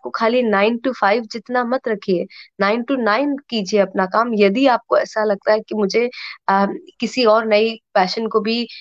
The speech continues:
explore करना है। और कई बार पढ़ाई आपको, अ, अ, जब आप पढ़ रहे हैं, अम,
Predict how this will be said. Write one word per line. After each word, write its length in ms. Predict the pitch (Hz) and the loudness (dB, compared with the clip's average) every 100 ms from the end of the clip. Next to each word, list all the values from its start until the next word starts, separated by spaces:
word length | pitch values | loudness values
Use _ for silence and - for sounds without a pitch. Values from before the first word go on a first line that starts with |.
| - 185 | -20 -14
explore 420 | - - 208 202 | -8 2 4 4
करना 280 | 196 175 175 | 0 0 -4
है। 220 | 170 190 - _ - - | -4 -12 -16 _ -20 -4
और 160 | - 277 | -2 2
कई 180 | 262 302 | 2 2
बार 220 | 302 311 | 2 0
पढ़ाई 460 | 302 214 214 247 285 - | 0 -2 0 -2 -2 -2
आपको, 640 | 240 - _ - 285 277 | -4 -6 _ 0 0 0
अ, 340 | - 202 214 208 _ - - | 0 2 2 0 _ -12 -4
अ, 120 | - - | -4 -4
जब 240 | 202 233 247 | -2 0 0
आप 120 | 247 | 0
पढ़ 160 | 226 233 | 0 2
रहे 240 | 226 185 | 2 2
हैं, 260 | 180 185 294 - - - - | 2 -2 -6 -12 -20 -20 -4
अम, 320 | 202 196 196 | 0 2 0